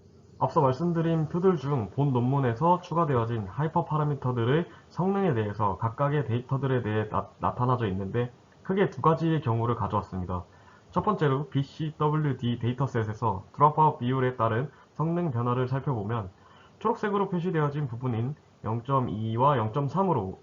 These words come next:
선정된 최적화 성능을 가진 부분과 노란색으로 표시되어진 부분인 영점칠과 영점팔로 선정된, 어, 부분의 분류 성능 차이는,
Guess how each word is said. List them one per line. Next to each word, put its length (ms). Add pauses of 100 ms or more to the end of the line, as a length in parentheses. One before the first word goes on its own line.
(120)
선정된 540
최적화 360
성능을 320
가진 260
부분과 520 (380)
노란색으로 580
표시되어진 680
부분인 500
영점칠과 800
영점팔로 840
선정된, 640 (1160)
어, 220
부분의 440
분류 320
성능 400
차이는, 480